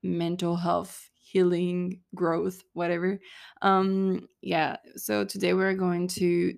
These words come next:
talk about traveling alone and how does it feel to travel alone, right?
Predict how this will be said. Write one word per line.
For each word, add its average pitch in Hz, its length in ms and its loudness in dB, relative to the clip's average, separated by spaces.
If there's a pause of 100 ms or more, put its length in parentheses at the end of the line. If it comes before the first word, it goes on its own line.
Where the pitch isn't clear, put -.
talk 180 240 -2
about 175 520 0 (460)
traveling 214 800 0
alone 175 600 0 (440)
and 175 480 2
how 180 340 0
does 185 200 -2
it 180 200 -2
feel 185 460 -2
to - 120 -12
travel 180 460 -4
alone, 165 480 -6
right? 180 300 -6